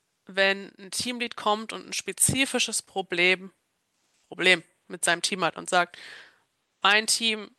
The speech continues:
verhält sich immer so und ich möchte, dass die das anders machen“, ähm,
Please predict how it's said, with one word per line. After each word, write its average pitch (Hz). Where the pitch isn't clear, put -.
verhält -
sich -
immer 185
so 202
und 190
ich 185
möchte, 185
dass -
die 180
das -
anders 190
machen“, 190
ähm, 185